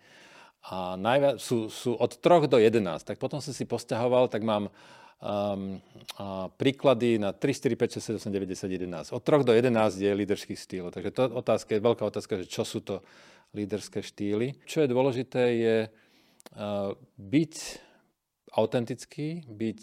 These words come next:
eh, a človek má nejaké hodnoty a tie hodnoty tak trošku aj prejavovať. Takže keď sa vrátim k tomu, tak byť prirodzený, byť autentický,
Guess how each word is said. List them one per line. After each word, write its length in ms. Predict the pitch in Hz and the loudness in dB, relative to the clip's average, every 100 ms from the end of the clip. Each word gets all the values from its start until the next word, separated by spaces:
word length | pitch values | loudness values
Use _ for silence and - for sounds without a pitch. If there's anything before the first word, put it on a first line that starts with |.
| - 117 | -6 -2
eh, 480 | 107 107 101 98 95 _ _ _ _ _ _ | 0 0 -2 -6 -10 _ _ _ _ _ _
a 100 | - 110 | -12 -12
človek 200 | - 127 | -2 0
má 100 | 120 | 2
nejaké 260 | 123 127 117 | 2 0 0
hodnoty 720 | 95 104 110 - 123 123 131 - | -4 0 -2 -2 -4 -4 -6 -8
a 320 | 104 98 95 | -4 -2 -2
tie 240 | - - 101 | -4 -4 -2
hodnoty 420 | 104 107 - 104 _ _ | -2 -6 -6 -10 _ _
tak 160 | 101 - | -4 -4
trošku 260 | 104 - | -8 -4
aj 80 | 104 | -4
prejavovať. 640 | - 90 95 98 107 143 - - _ _ _ | -2 -2 0 0 -2 -4 -10 -20 _ _ _
Takže 240 | 117 113 113 | -8 -8 -8
keď 100 | - | -4
sa 80 | 131 | 0
vrátim 280 | 143 147 | 0 0
k 80 | 127 | -6
tomu, 160 | 139 135 | -6 -4
tak 240 | 131 110 | -4 -4
byť 200 | 113 131 | -6 -8
prirodzený, 440 | - 123 123 127 120 | -4 -2 0 -2 -4
byť 160 | 113 | -2
autentický, 840 | 113 110 117 117 - - 123 123 | -2 -2 -8 -8 -14 -10 -6 -6